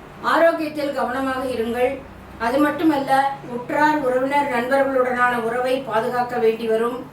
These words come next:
ஆகையால முன்னெச்சரிக்கை நடவடிக்கைகளை எடுத்தால் மட்டுமே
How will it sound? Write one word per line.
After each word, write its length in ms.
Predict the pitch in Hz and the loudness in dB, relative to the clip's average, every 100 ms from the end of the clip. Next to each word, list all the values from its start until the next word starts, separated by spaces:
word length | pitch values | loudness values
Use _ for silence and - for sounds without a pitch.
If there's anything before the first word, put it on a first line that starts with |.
| - - - - | -20 -20 -20 -4
ஆகையால 640 | 240 247 254 240 254 269 | 0 2 4 2 2 2
முன்னெச்சரிக்கை 680 | 233 269 330 339 330 302 302 | 2 2 4 4 0 -4 -2
நடவடிக்கைகளை 760 | 269 254 254 269 254 254 247 240 | -2 0 0 0 -2 -2 -2 -2
எடுத்தால் 380 | 214 269 254 | 0 0 0
மட்டுமே 680 | 233 208 - 269 277 320 311 | 0 -4 -2 0 2 2 0